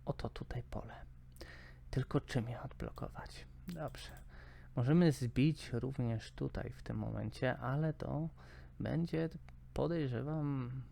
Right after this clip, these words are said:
przypuszczalne zagrożenie tutaj właśnie dla nas, dlatego my wyjdziemy po prostu pionkiem i odblokujemy swoją wieżę. Jeżeli odblokujemy swoją wieżę,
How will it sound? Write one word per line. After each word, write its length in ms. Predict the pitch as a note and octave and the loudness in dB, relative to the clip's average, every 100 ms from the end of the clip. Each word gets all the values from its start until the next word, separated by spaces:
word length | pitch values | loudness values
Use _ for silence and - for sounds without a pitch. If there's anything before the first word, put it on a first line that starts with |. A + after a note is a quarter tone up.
| - - | -14 -12
przypuszczalne 760 | - C3+ C#3 B2 - C3 E3 C#3+ | -6 -4 -2 -2 0 2 4 4
zagrożenie 760 | C3 C3 C#3 B2 - D3 C#3 | 4 2 -2 -2 -2 0 0
tutaj 380 | - - - - - - - - - - - | -2 -6 -8 -10 -10 -14 -14 -12 -12 -10 -6
właśnie 300 | - - G#2 | -2 2 2
dla 200 | G2 G2 | 2 4
nas, 280 | B2 D3 | 4 2
dlatego 420 | - G#2+ G2 G#2 F#2+ | 0 -4 -2 -2 2
my 240 | A#2+ D#3+ | 4 4
wyjdziemy 500 | C#3+ A2+ - C3 C#3+ | 2 -2 -2 0 0
po 140 | - | -2
prostu 420 | - - A#2+ - A#2 - | -6 -4 -4 -6 -6 -4
pionkiem 540 | G2+ G2 - C3 C#3 - | -4 -4 -2 0 0 -2
i 160 | C3+ C#3 | -4 -4
odblokujemy 800 | - - - A#2 - A2+ B2+ C3+ | -4 -6 -4 -4 -4 -2 2 2
swoją 500 | - - A#2 A2+ A2 | 0 -6 -2 2 4
wieżę. 460 | A2+ B2 G2+ - - - - - - - - - - - | 10 10 8 0 -6 -10 -12 -14 -8 -8 -8 -10 -12 2
Jeżeli 300 | C3 A#2 A#2+ | 6 10 10
odblokujemy 640 | A2+ G#2 - - B2 D3 E3 | 10 8 2 6 10 12 12
swoją 400 | - A2 G#2 G2 | 12 8 6 8
wieżę, 440 | A#2 C#3+ D3 E3 | 6 8 8 8